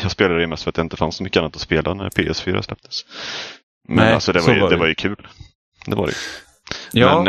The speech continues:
Speaker 1: eh, jag tycker Returnal är mycket bättre.
Speaker 2: Ja, alltså det är ju, det är en helt annan vibe i Returnal, liksom.
Speaker 1: Ja,
Speaker 2: De har
Speaker 1: jo.
Speaker 2: ju fortfarande lite det här med så att, ja, men du kör en run och det är lite, även om det inte är high score du egentligen går efter, så kan du ju liksom spela det som att nu ska jag komma så långt som möjligt eller sådär.
Speaker 1: Mm.
Speaker 2: Så att de,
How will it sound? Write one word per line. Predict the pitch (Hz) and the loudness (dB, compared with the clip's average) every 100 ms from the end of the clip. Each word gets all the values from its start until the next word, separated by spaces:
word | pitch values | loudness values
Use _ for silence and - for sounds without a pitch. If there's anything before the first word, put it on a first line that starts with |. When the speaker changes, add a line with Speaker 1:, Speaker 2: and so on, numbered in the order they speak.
| 92 | 4
Speaker 1:
eh, | |
jag | 92 87 | 4 2
tycker | 92 90 | 0 2
Returnal | 90 92 87 98 | 2 2 2 0
är | 90 85 | 2 0
mycket | 82 - 82 | -4 -6 -4
bättre. | 67 - _ _ _ _ _ - - - - - | -6 -10 _ _ _ _ _ -12 -8 -8 -8 0
Speaker 2:
Ja, | 117 127 | 4 4
alltså | 135 - | 4 0
det | 123 | 2
är | 131 131 120 | 4 4 2
ju, | 117 _ _ _ _ _ - | 0 _ _ _ _ _ 0
det | 135 | 4
är | |
en | 131 | 4
helt | 139 151 | 4 4
annan | 120 110 127 | 2 4 2
vibe | 143 | 2
i | 131 | 0
Returnal, | - 85 69 | 0 0 0
liksom. | 76 - 101 | 0 4 6
Speaker 1:
Ja, | |
Speaker 2:
De | 104 | 6
har | 104 | 6
Speaker 1:
jo. | 131 | 4
Speaker 2:
ju | |
fortfarande | 127 170 - - 185 190 | 4 2 2 2 2 4
lite | 175 139 107 | 2 2 2
det | |
här | 107 98 | 4 2
med | 95 95 | 2 2
så | |
att, | 92 - | 2 2
ja, | 101 | 2
men | 104 | 4
du | 98 | 2
kör | 87 127 | 4 4
en | 139 131 | 6 4
run | 98 90 87 | 4 4 2
och | 92 | 2
det | 90 | 4
är | 104 117 | 6 6
lite, | 120 - | 4 2
även | - 107 113 | 4 4 6
om | |
det | 135 | 4
inte | 127 - | 4 2
är | 101 | 2
high | 95 | 2
score | - 101 98 | 0 2 4
du | |
egentligen | 101 90 - 98 | 4 2 2 2
går | 95 127 123 | 4 4 6
efter, | 90 - 87 | 4 0 -4
så | - | -4
kan | - - 87 90 | -2 2 2 4
du | 101 | 6
ju | 120 | 4
liksom | 123 117 | 4 0
spela | - 104 90 | 4 4 4
det | 87 | 2
som | 90 | 0
att | 87 | 2
nu | 95 | 2
ska | - | 2
jag | 90 | 0
komma | 92 90 | 2 0
så | 90 | 2
långt | 82 | 0
som | 90 | 2
möjligt | 87 78 73 | 4 4 0
eller | 67 | -2
sådär. | - 85 | -2 0
Speaker 1:
Mm. | 82 | 0
Speaker 2:
Så | |
att | 82 | 2
de, | 92 | 2